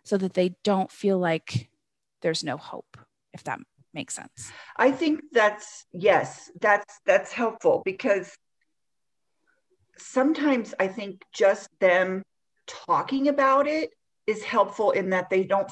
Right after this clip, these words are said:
Speaker 2: feel like they're just carrying it all them-,
Speaker 1: Mm-hmm.
Speaker 2: themselves then.
Speaker 1: Yeah.
Speaker 2: Right? Um, and like you said, they may not be in a place at that point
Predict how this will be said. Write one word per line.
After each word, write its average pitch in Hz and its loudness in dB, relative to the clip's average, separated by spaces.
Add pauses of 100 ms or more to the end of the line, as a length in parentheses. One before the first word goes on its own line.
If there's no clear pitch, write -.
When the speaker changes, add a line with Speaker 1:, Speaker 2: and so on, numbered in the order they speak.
Speaker 2:
feel 202 -2
like 170 -2
they're 180 0
just 175 -10
carrying 190 -6
it 156 -2
all 156 -2
them-, 139 -4
Speaker 1:
Mm-hmm. 220 -4
Speaker 2:
themselves 170 -2
then. - -6 (380)
Speaker 1:
Yeah. 185 -6 (120)
Speaker 2:
Right? 180 2 (420)
Um, 196 4
and 214 4
like 208 2
you 226 -2
said, 214 2
they 208 4
may 220 2
not 190 0
be 208 -2
in 208 2
a - 0
place - -4
at 165 -4
that 151 2
point - -6